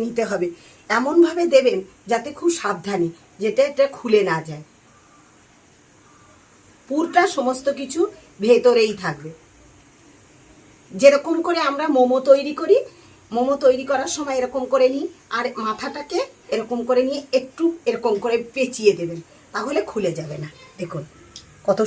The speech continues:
সুন্দর হয়েছে। এবার ওপর থেকে একটু তেল মেখে নেব,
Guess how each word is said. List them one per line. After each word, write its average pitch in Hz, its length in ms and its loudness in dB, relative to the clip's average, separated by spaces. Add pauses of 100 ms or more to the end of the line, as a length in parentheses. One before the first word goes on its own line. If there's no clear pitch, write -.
সুন্দর 175 340 2 (120)
হয়েছে। 151 320 -6 (1080)
এবার 233 200 6 (100)
ওপর 240 180 6 (100)
থেকে 277 240 0
একটু 311 180 -8 (300)
তেল 202 200 6 (100)
মেখে 175 260 -8
নেব, 147 120 -16